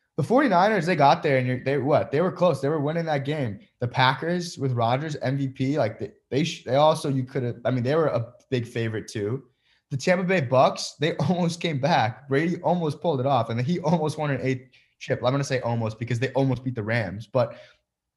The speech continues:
other than that, the Titans were a one seed, like, and, and, you know, they lost to the, to the Bengals, of course. But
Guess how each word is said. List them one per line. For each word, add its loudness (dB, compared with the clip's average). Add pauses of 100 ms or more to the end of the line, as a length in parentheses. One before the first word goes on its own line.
(260)
other 4
than 0
that, 2
the 0
Titans 0
were -2
a 0
one 0
seed, -4
like, -2 (280)
and, -2
and, 0
you 2
know, 2
they 2
lost 2
to -4
the, -10
to -2
the -2
Bengals, -2
of -12
course. -2
But -4